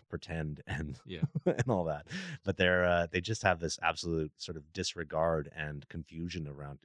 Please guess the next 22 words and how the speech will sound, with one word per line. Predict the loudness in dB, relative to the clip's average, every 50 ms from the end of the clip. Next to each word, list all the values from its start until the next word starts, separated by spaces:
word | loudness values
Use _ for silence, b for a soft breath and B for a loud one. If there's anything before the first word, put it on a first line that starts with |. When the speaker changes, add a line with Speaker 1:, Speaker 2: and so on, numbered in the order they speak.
| -8 -6
Speaker 1:
a, | -6 -6 -6 -6 -8
around | -8 -6 -4 -4 -6 -6
humanity, | -8 -10 -8 -4 -2 -2 -2 -4 -6
but | -8 -6 -4
also | -4 -4 -4 -6 -8
why | -8 -10 -10 -8
Shakespeare. | -8 -8 -6 -8 -8 -10 -12 -16 -16 -18 -20 -20 B B B B B B B B
And, | -6 -4 -4 -4 -4 -2
and | 0 2 4 4
that | 4 2 2
kind | 0 0 0
of | 0 0
unraveling | -2 -6 -6 -4 -4 -2 -2 -2 -2 -4 -4 -4 -6 -6 -8 -10
and, | -12 -12 -12 -12 -12 -12 -14 -16 -16 -16 -10
um, | -10 -8 -8 -8 -10 -10 -12 -14 -18 _ _ _ _ _ -20 -20 _ _ _
you | -10 -8
know, | -6 -6 -8 _
proper | 0 2 2 4 4 2 0
disrespect | 0 -2 -8 -8 -8 -8 -8 -8 -4 -4 -4 -4 -6 -10
of | -20 -16 -16
the | -10
bard. | -4 0 0 0 0 -2 -4